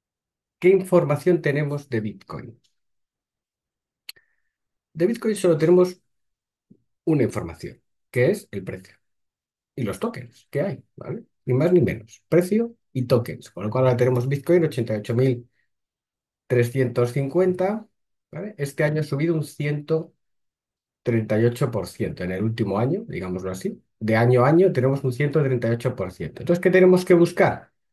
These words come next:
Tenemos que buscar proyectos que estén subiendo,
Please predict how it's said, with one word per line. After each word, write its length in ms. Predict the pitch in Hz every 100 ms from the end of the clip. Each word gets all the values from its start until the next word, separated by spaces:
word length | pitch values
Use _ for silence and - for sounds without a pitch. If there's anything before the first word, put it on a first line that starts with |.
| _ _ _ -
Tenemos 340 | 117 123 117
que 80 | 123
buscar 380 | 120 120 135 -
proyectos 840 | 170 190 208 - 220 262 - _ _ _ _ _
que 100 | -
estén 220 | 120 131 123
subiendo, 640 | 131 131 156 151 196 240